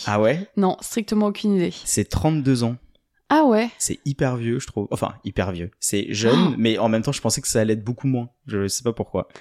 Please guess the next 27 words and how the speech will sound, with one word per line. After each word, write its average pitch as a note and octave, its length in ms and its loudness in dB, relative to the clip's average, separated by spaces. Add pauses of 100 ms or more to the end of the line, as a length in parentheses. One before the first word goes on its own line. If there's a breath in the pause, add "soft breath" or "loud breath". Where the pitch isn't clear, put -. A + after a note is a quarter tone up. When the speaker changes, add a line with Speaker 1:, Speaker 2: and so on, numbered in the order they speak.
(160 loud breath)
Speaker 2:
Bon, G3+ 180 4
trente-deux, G3+ 460 0
bon, G3 180 2
remarque, F#3 300 0
non, G3 160 4
ça F#3+ 120 -2
paraît D#3 220 0
être - 180 -4
un E3+ 120 2
âge, E3 240 -2
euh, D#3+ 140 -6
logique. E3+ 340 -4
Bon, D#3 120 -2
je - 80 -4
pense G3+ 160 0
qu'en F3+ 100 0
vrai, F3+ 120 2
Speaker 1:
Ouais. D#3+ 100 2
Speaker 2:
si E2+ 80 -6
tu - 100 -4
m'avais D#3+ 200 0
dit E3 140 -2
trente-cinq F3+ 360 -2
ou F#3 60 -2
trente-six, F3 340 0
j'aurais E3+ 160 0
fait, - 140 -4